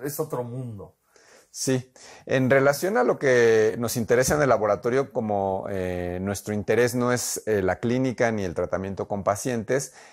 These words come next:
Speaker 2: nos hemos tratado de acercar a hacer estudios similares, pero que realmente,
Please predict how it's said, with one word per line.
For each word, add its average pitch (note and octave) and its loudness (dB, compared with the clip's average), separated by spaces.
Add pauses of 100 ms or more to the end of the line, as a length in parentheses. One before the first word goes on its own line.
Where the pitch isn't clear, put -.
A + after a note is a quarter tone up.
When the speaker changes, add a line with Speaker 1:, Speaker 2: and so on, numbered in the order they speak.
(120)
Speaker 2:
nos A#2+ -4
hemos D#3 0
tratado B2 2
de A2+ 2
acercar G#2+ 2
a F#2+ 0
hacer A2+ 0
estudios B2 -2
similares, B2+ 2
pero A#2 2
que A2+ 2
realmente, G2+ -2